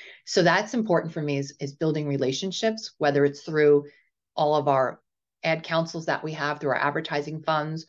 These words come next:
or one-to-one relationships, or through my marketing team. I-, it's really important for us to be able to do that, because if you don't have buy-in in the beginning,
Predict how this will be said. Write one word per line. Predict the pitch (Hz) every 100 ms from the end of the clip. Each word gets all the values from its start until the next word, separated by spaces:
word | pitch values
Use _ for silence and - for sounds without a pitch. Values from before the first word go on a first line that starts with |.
| _
or | 160 156
one-to-one | 151 147 160 147 139 147 151
relationships, | 151 160 151 165 156 165 151 - - - - - -
or | 151
through | 147 160
my | 165 135
marketing | 135 139 151 175 175
team. | - 170 170 170 170 _ _
I-, | 170 -
it's | 170 160
really | 175 180 165
important | 143 151 139 139 127 135 _ _
for | -
us | 156 143
to | -
be | 143
able | 143 143
to |
do | 131 135
that, | 131 117 -
because | 143 151 139 - - _ -
if | 170
you | 214
don't | 254
have | 240 175
buy-in | 165 143 151 151
in | 143 139
the |
beginning, | 139 143 139 139 143 143